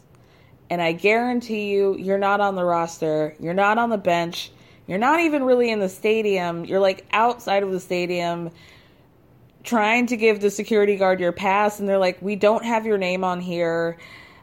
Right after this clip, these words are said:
Um, and then the only real reason why you're getting in is because maybe Solomon sees you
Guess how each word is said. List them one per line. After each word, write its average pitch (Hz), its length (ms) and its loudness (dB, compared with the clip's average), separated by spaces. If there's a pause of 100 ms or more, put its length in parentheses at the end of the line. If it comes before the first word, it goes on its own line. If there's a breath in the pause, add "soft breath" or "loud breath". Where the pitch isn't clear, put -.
Um, 170 500 2
and 190 120 2
then 190 140 2
the 190 180 -4
only 262 320 0
real 233 300 4
reason 208 360 0
why 190 100 2
you're 190 180 2
getting 185 280 0
in 185 280 0
is 180 140 -4
because 175 360 -2
maybe 185 420 -2
Solomon 180 580 0
sees 180 400 -6
you 165 380 0